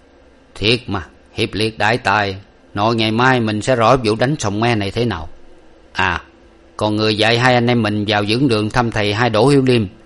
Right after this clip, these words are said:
giờ này thì chắc là có việc không lành biến ra.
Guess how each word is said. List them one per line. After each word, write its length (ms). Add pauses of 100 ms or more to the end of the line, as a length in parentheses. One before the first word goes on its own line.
(400)
giờ 200
này 280
thì 300
chắc 220
là 80
có 140
việc 200
không 160
lành 240
biến 200
ra. 220